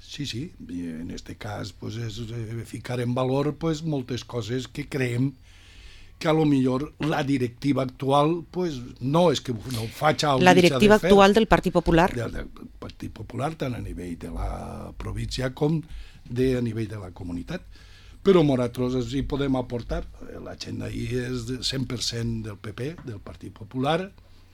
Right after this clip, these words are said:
Speaker 1: i nosaltres, a vegades, pues, lo que mos queixem és que, a millor, algunes experiències molt bones, pues,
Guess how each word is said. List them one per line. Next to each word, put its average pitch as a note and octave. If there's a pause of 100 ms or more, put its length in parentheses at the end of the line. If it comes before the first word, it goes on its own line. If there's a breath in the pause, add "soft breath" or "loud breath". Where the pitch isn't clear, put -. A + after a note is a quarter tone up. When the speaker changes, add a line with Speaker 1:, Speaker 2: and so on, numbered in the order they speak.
(500 soft breath)
Speaker 1:
i C#3+
nosaltres, G#2
a A2
vegades, A2+
pues, C3
lo B2
que A#2+
mos A#2
queixem G2+
és A2+
que, -
a B2
millor, A2
algunes A#2
experiències G#2+
molt D#3
bones, C3+
pues, -